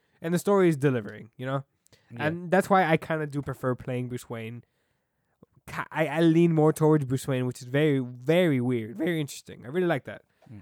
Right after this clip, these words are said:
Speaker 1: I, I, re-, I, I really like the way they, they handle, uh, the characters. Uh, but yeah, I'm loving it. I really am loving it.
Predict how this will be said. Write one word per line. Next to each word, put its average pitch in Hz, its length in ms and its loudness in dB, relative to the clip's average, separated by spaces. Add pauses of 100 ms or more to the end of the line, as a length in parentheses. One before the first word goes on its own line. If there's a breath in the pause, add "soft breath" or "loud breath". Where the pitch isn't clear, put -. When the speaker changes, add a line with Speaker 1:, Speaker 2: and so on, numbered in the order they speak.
Speaker 1:
I, 139 120 -2
I, 147 100 -2
re-, 180 160 4
I, 170 200 0
I - 40 2
really 180 200 4
like 170 120 2
the 156 80 0
way 139 120 2
they, 135 180 0
they 123 160 -2
handle, 113 500 -8 (100)
uh, 110 400 -8 (420)
the 135 80 -10
characters. 110 680 -10 (160)
Uh, 113 380 -4
but 151 200 4
yeah, 170 260 4
I'm 139 120 -2
loving 131 260 4
it. 117 240 -4
I 127 80 -4
really 127 300 2
am 123 100 -4
loving 117 280 -4
it. 113 140 -12